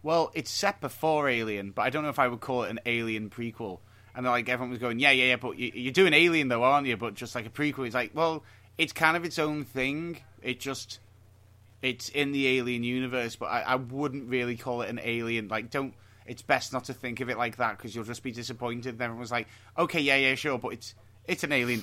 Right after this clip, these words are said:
it's an Alien prequel." And everyone went to see it and was like, "Hey, this is, like, this, for an Alien prequel, there's not really any aliens in it. This is bullshit." And it got slated.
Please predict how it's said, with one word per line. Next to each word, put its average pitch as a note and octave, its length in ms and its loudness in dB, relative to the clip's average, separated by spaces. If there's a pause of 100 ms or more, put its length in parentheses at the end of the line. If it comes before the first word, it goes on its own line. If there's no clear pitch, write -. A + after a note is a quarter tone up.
it's E3 120 -4
an F3 80 0
Alien A#2+ 240 2
prequel." A#2 380 -2 (260)
And D#3 120 0
everyone D#3 320 2
went C#3 180 0
to C3+ 60 -8
see D#3 180 4
it - 20 8
and C#3+ 80 2
was C#3 80 -6
like, C3+ 180 4 (560)
"Hey, G#3+ 200 6
this G3+ 180 0
is, A3 140 0
like, D3+ 200 4
this, F#3+ 200 0 (160)
for - 120 -4
an F3+ 80 -2
Alien G3 300 6
prequel, C#3+ 440 2
there's C#3+ 140 -4
not G3+ 140 2
really D#3+ 180 4
any C#3 180 6
aliens F3 420 6
in C3 80 2
it. C3 140 0 (280)
This G#3 180 2
is D3 120 -2
bullshit." F#3 760 2 (340)
And D3+ 140 4
it E3+ 120 6
got F#3 180 8
slated. E3+ 520 4